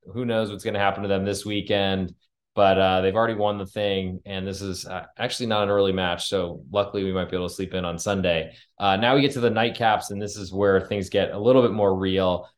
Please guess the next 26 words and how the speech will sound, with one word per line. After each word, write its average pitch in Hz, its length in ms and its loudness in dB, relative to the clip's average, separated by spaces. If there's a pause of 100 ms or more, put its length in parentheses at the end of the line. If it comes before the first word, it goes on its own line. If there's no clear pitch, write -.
A 135 100 0
C 143 140 -4
Milan 123 320 4
hosts 120 200 0
Verona. 107 480 0
Verona, 104 380 -2
who 95 140 -6
are 98 160 0
one 104 180 -2
of 104 60 -4
the 98 80 -6
two 107 220 -8
sides 101 400 2
that 85 140 -4
could 113 200 -4
be, 101 420 -4 (240)
uh, 95 520 0
in 113 120 -6
the 104 80 -2
relegation 107 640 0
playoff 139 500 4
or 127 220 0
relegated, 113 500 0
depending 113 360 -4
on 104 100 0
re-, 104 160 0